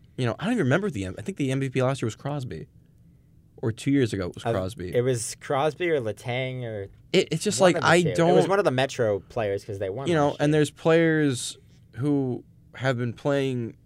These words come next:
Speaker 1: and they don't wanna do it. It's just, and now, and the only reason I was gonna watch it is 'cause I wanted to see Panarin run circles around people, and he's hurt. <coughs> He,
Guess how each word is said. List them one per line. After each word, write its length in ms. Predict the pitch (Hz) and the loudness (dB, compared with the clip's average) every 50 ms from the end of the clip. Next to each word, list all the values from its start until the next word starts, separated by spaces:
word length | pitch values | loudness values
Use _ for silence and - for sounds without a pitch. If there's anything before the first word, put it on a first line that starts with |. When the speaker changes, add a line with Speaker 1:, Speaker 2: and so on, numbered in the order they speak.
| _ - | _ -8
Speaker 1:
and 80 | 123 120 | -2 0
they 80 | 120 120 | 2 2
don't 160 | 131 120 - | 2 2 2
wanna 300 | 110 123 127 123 110 107 | 2 2 2 2 0 -4
do 240 | 113 - 123 131 131 | -4 -2 0 2 2
it. 120 | 120 - | 2 0
It's 200 | - 110 - - | -2 -6 -8 -6
just, 220 | - 131 127 - - - - - - - - - - - - | -6 -6 -6 -6 -12 -20 -20 -20 -20 -20 -20 -20 -14 -6 -2
and 180 | 139 135 135 | 0 0 2
now, 360 | 139 151 160 165 160 156 156 - - | 4 4 4 4 4 4 2 2 0
and 180 | 123 123 127 127 | -2 -4 -2 -2
the 100 | 131 143 | 0 0
only 160 | 165 190 170 | 2 2 2
reason 220 | 170 165 135 120 | 2 2 2 2
I 180 | 98 113 160 220 | 2 4 6 6
was 140 | 214 143 123 | 6 6 4
gonna 160 | 117 110 104 | 2 0 0
watch 260 | 98 98 98 113 - | 0 0 0 0 -2
it 40 | 117 | -2
is 60 | 107 - | -6 -6
'cause 100 | - - - | -8 -8 -4
I 100 | 110 110 | -2 0
wanted 220 | 110 113 113 113 101 | 2 2 0 0 -2
to 80 | 98 | -4
see 180 | 95 - 123 113 | -4 -2 -2 -2
Panarin 400 | - - 101 104 113 113 110 107 | -2 -2 -4 -2 -2 -2 -2 -4
run 140 | 101 98 - | -6 -6 -2
circles 260 | - 196 - 151 123 | -2 -2 -2 0 -2
around 140 | 120 104 123 | -2 -2 -2
people, 280 | 123 117 131 156 151 - - - - | -2 -2 0 -2 -2 -4 -12 -8 0
and 120 | - 165 180 | 2 4 6
he's 180 | 247 262 - | 6 6 6
hurt. 340 | 208 240 269 302 - - - - - _ - _ _ _ - _ _ - - _ - - - | 8 8 8 8 8 6 2 -8 -20 _ -20 _ _ _ -20 _ _ -20 -20 _ -20 -14 -14
<coughs> 800 | - - _ _ - - - - - - - 131 95 87 82 - | -14 -14 _ _ -20 -18 -14 -14 -12 -8 -8 -10 -10 -10 -8 -6
He, 300 | - - - - - | -4 0 2 2 2